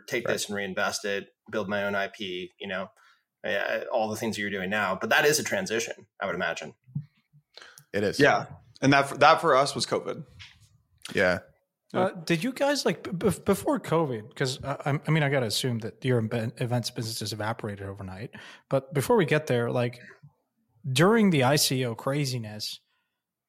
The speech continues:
Speaker 4: did you ever think about raising money? 'Cause, like, everyone under the sun was being thrown money at. And if you would have, like, talked to investors and said, "Hey, we're,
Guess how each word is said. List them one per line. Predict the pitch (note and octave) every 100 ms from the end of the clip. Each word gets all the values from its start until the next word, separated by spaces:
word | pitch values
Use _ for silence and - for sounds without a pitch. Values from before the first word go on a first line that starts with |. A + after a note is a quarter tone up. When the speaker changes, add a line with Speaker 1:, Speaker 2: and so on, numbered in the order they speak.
| _ -
Speaker 4:
did | C#3+ F3
you | C4
ever | C#4+ C4
think | - - D#3
about | E3+ F3 C#3+
raising | D3 D3 E3
money? | E3+ F#3 G3 _ _ _ _ _ -
'Cause, | F#3
like, | E3+ -
everyone | - G3 A3 F#3+
under | E3+ D#3 C#3
the | B2
sun | - C#3+ A#2+ G#2+ - _ _ _ -
was | C3
being | A#2+ C3+ B2
thrown | C#3 C3+ B2+ A#2+
money | A#2+ A#2 F#2+
at. | G2 _ _ _ _ _ _ -
And | D3
if | C#3
you | D3+ F#3+
would | F3
have, | B2 B2+
like, | C3+ B2+
talked | - D3+ D3+
to | C#3+
investors | A#2+ D3+ D#3
and | B2+
said, | C3
"Hey, | C3
we're, | A#2 B2